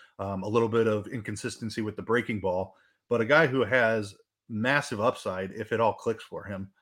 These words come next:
Awesome matchup here against Pittsburgh. I think that you're playing both sides of this because he, the huge fly balls in this ballpark lead to a, a massive home run rate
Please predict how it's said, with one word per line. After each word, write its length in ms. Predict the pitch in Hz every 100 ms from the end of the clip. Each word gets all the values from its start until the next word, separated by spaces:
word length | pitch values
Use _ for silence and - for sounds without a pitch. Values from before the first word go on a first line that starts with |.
| _ _ _ _ _ _ -
Awesome 340 | 131 143 131
matchup 360 | 120 123 - 113
here 180 | 117 107
against 280 | 104 98
Pittsburgh. 500 | - 117 - 104 98 - _ _ _ _ _
I 80 | 123
think 240 | - 165 127
that 140 | 123 - _ _
you're 140 | 123 131
playing 260 | 185 185
both 180 | 139 123
sides 260 | 127 113 101
of 60 |
this 140 | 98 95
because 380 | 120 - 123
he, 180 | 117 127
the 320 | 90 110 104 104
huge 200 | 175 156
fly 240 | - 131
balls 440 | 101 113 104 101 -
in 140 | 113
this 140 | 113
ballpark 500 | - 120 117 - 101 -
lead 260 | 117 117 98
to 260 | 117 110 -
a, 200 | 101 92 _ 87
a 80 | 90 _ 98
massive 420 | 113 110 - 92 _ _
home 260 | - 117
run 180 | 110 127
rate 220 | 98 98